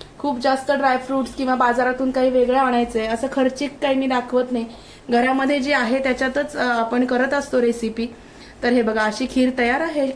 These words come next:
एक उकळी आल्यानंतर गॅस बंद करायचा आणि चला आता देवीला नैवेद्य दाखवूया. परत एकदा तुम्हाला नवरात्र उत्सवाच्या खूप खूप शुभेच्छा. व्हिडिओ कसा वाटला? व्हिडिओ आवडला असेल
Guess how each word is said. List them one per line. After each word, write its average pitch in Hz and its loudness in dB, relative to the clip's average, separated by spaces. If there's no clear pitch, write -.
एक 294 0
उकळी 320 0
आल्यानंतर 269 0
गॅस 254 -2
बंद 247 2
करायचा 277 0
आणि 220 -2
चला 226 2
आता 208 2
देवीला 214 2
नैवेद्य 214 0
दाखवूया. 196 0
परत 254 2
एकदा 247 2
तुम्हाला 240 2
नवरात्र 226 0
उत्सवाच्या 226 0
खूप 254 -2
खूप 262 0
शुभेच्छा. 247 0
व्हिडिओ 247 4
कसा 294 2
वाटला? 226 0
व्हिडिओ 240 2
आवडला 240 0
असेल 247 -2